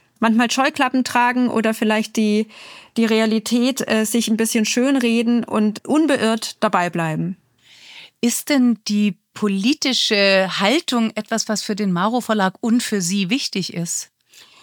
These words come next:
Speaker 1: Das ist für uns wichtig und ich würde sagen, wir haben zwei verschiedene Ebenen oder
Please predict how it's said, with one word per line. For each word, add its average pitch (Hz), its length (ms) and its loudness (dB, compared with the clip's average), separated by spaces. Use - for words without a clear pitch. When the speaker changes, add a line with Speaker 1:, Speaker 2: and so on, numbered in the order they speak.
Speaker 1:
Das 254 180 2
ist 277 180 -2
für 339 140 0
uns 302 280 0
wichtig 320 640 -4
und 247 360 0
ich 226 120 -4
würde 254 200 0
sagen, 240 340 0
wir 240 100 2
haben 240 200 0
zwei 233 240 -2
verschiedene 240 480 0
Ebenen 226 640 0
oder 202 280 -4